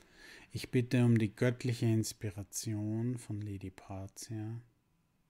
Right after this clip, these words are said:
Ich bitte darum, ihre Energie immer wieder in meinem Leben aktivieren zu können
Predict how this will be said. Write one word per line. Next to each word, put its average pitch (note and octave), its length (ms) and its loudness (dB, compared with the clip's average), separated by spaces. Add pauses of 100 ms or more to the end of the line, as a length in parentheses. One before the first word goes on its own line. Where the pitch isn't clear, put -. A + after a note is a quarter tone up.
(2500)
Ich - 140 -16
bitte A2+ 260 -4
darum, A2+ 500 2
ihre A2 380 -2
Energie G#2 880 -2 (840)
immer A#2+ 380 6
wieder G2+ 360 2
in G2+ 220 0
meinem G2+ 500 2
Leben F#2+ 460 0
aktivieren F#2+ 760 -2
zu - 140 -8
können F2+ 580 -6